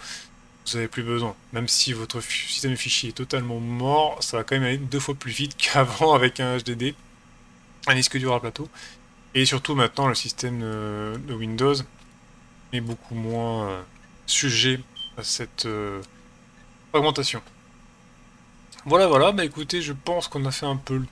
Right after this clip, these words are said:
tour. Je sais pas quoi vous <laughs> dire de plus. En tout cas, euh, voilà, moi j'ai adoré ce système parce que comme vous pouvez le voir, c'est quand même ultra basique, ultra simple. Euh, on installe notre truc, on joue et puis point barre, ça s'arrêtait là.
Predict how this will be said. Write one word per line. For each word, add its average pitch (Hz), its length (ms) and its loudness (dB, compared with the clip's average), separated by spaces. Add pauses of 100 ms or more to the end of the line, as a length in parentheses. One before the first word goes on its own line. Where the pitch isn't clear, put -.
tour. 214 360 -2 (920)
Je - 60 -14
sais 117 40 -8
pas 135 140 -4
quoi 139 180 2
vous 127 140 0
<laughs> - 0 -
dire - 280 2
de - 220 -6 (140)
plus. 160 360 0 (400)
En 127 80 -2
tout 131 120 -4
cas, 147 120 0
euh, 117 760 4
voilà, 117 300 4
moi 135 160 4
j'ai 135 80 6
adoré 135 240 6
ce 131 180 0
système 139 440 0
parce 123 160 -2
que - 140 -8
comme 127 240 -4
vous 117 100 -6
pouvez - 160 -6
le 117 60 -4
voir, 120 140 -4
c'est - 120 -6
quand - 140 -2
même 131 140 -12
ultra 127 260 -8
basique, 113 360 -6
ultra 117 300 -10
simple. - 320 -4 (680)
Euh, 113 420 -2
on 131 100 2
installe 135 300 4
notre 123 180 -2
truc, 127 220 -2
on 127 100 -2
joue 117 180 -4
et 117 60 -4
puis - 180 -8
point 113 180 -8
barre, 101 220 -6
ça - 100 -12
s'arrêtait 107 420 -4
là. 101 160 -2